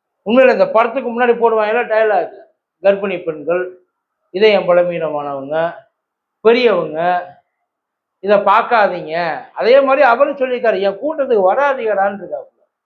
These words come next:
"உங்களை எல்லாம் நான் கூப்பிடவே இல்லை, நீங்க வரலன்னா ஒண்ணும் வெறிச்சோடி எல்லாம் கிடக்காது,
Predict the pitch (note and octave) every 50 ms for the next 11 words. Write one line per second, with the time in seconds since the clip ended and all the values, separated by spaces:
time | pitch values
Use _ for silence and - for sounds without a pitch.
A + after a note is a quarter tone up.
0 | _ _ _ _ _ _ _ _ _ _ _ _ _ _ _ _ _ - G3 G#3
1 | G#3 G#3 A3+ B3+ C4 B3 G#3 F3+ - A#3 B3+ C4 C4+ B3+ A#3 A3 A#3 A#3 A3 G#3
2 | G3+ G#3+ G#3+ F3 E3 G#3 A3 G3+ F#3 E3+ F#3 G#3+ A3 B3 B3 B3 A#3+ A3+ G#3 G#3+
3 | B3 D4 E4+ D#4+ - _ _ _ _ _ _ _ - G3 A3+ B3+ C4+ A#3+ G#3 A3
4 | A#3+ B3+ - - C4 B3+ A#3+ A#3 A3 A#3 A#3 G3 G#3 A3 A3 G#3+ A#3 A#3 G#3+ G3
5 | - D#3+ C#3 C3